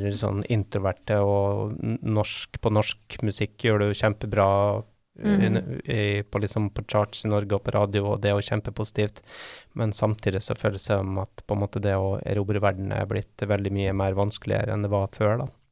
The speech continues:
Speaker 1: Eh, og så har du mange nye markeder som kommer til, og liksom har hatt veldig sånn Latin-Amerika vekst, og du kan merke at Afrika på en måte kom, er,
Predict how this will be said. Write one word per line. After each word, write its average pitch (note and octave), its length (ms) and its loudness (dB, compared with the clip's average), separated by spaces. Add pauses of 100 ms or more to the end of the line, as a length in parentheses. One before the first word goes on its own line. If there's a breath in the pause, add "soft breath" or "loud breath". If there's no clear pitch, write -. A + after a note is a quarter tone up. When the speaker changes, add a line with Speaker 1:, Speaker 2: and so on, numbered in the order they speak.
(640 loud breath)
Speaker 1:
Eh, G#2 1120 2
og G#2+ 140 0
så G2 680 2
har G#2 180 4
du G2 340 0 (100)
mange A2 340 0
nye G2+ 280 0
markeder G#2 480 -2
som G#2 300 -4
kommer G#2 280 -2
til, G#2 340 -2
og G#2+ 180 0
liksom A2 520 -2
har G#2+ 220 -2 (420)
hatt G#2+ 240 -4
veldig G#2+ 380 0
sånn A#2 180 -4 (460 loud breath)
Latin-Amerika G#2 1120 4
vekst, - 340 0
og G#2+ 120 6
du G#2+ 100 2
kan - 140 -4
merke G#2+ 260 0
at G#2+ 120 -4
Afrika G#2+ 580 0
på - 160 -14
en A2 100 -2
måte - 140 -8
kom, G#2+ 240 -4
er, G#2+ 340 -4